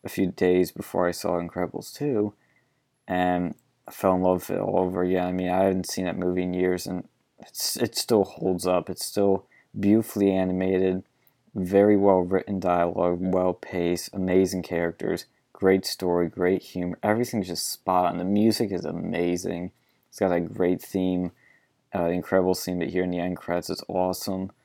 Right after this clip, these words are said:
And that was my, you know, expectations, of course, going into this new one, is that it isn't gonna live up to the original.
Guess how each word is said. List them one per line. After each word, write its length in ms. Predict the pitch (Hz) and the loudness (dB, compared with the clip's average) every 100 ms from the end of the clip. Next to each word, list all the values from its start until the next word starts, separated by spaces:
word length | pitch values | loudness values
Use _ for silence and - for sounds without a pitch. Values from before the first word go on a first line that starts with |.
| _ _ _ _ _ _ - | _ _ _ _ _ _ -4
And 500 | 117 131 131 127 117 - _ _ _ _ _ _ _ _ - | 2 4 6 4 0 -4 _ _ _ _ _ _ _ _ 2
that 140 | 123 | 4
was 220 | 180 165 | 6 2
my, 540 | 156 151 143 127 110 - - | 2 2 4 2 2 -2 0
you 140 | 117 | 2
know, 40 | 107 | 4
expectations, 760 | 110 - 110 - 98 92 90 | 2 0 0 2 -2 -2 -6
of 80 | - | -4
course, 160 | 92 - | -4 -4
going 200 | 98 95 | -2 -2
into 160 | 92 | -2
this 180 | 92 92 | -4 -4
new 160 | 92 90 | -4 -4
one, 180 | 87 90 | -4 -4
is 100 | 87 | -2
that 80 | 90 | 0
it 120 | 117 | 0
isn't 160 | 120 | 2
gonna 160 | 113 101 | 4 6
live 180 | 92 85 | 4 2
up 140 | 82 | -4
to 100 | - | -2
the 100 | 92 | 0
original. 600 | 95 110 107 107 101 104 | 4 4 4 0 0 -2